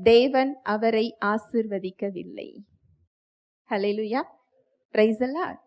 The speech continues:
அவர் ஆபிரகாமோடு ஒரு உடன்படிக்கை பண்ணி இருந்தார். அதன் அடிப்படையில தான் அவர் ஆபிரகாம் என்ன செய்கிறார்? ஆசீர்வதிக்கிறார். அதே மாதிரி அங்க தேசத்துக்கு போறாங்க. சாராளுடைய அழகு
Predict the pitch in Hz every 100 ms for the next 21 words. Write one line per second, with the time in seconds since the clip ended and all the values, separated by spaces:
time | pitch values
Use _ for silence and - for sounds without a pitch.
0 | _ _ _ _ - 285 302 320 302 -
1 | 254 392 508 554 539 466 381 349 370 440
2 | 508 330 311 285 285 381 - - 539 494
3 | 494 453 359 285 269 269 269 240 240 226
4 | - - _ _ _ _ _ _ _ _
5 | _ _ 208 233 226 415 554 294 427 349
6 | 339 320 302 359 330 262 254 285 339 285
7 | 254 381 427 277 247 269 466 - _ _
8 | 226 240 - 247 220 208 - - 202 -
9 | _ _ _ _ _ _ _ _ _ _
10 | _ _ _ _ _ 247 302 508 453 339
11 | 320 285 247 247 - - - 262 247 226
12 | 226 208 202 269 - - _ _ _ _
13 | _ _ _ _ - 302 339 320 302 269
14 | 254 - 226 240 285 - 220 -